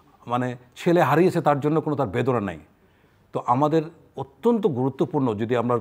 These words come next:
ভাবি যেটা একটা দ্বিতীয় স্বাধীনতা, দ্বিতীয় বিপ্লব, তাহলে কিন্তু এই যে যারা মৃত্যুবরণ করেছে,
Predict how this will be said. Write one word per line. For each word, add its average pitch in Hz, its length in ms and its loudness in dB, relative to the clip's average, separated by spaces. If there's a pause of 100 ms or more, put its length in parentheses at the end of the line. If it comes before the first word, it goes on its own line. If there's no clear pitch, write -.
ভাবি 110 380 -2
যেটা 110 260 -4
একটা 110 220 -6
দ্বিতীয় 107 600 -8
স্বাধীনতা, 113 520 -4
দ্বিতীয় 107 300 -4
বিপ্লব, 98 480 -4 (440)
তাহলে 147 280 -2
কিন্তু 147 240 -2
এই 120 140 -2
যে 113 160 -4 (400)
যারা 120 360 2
মৃত্যুবরণ 127 580 -2
করেছে, 117 460 -4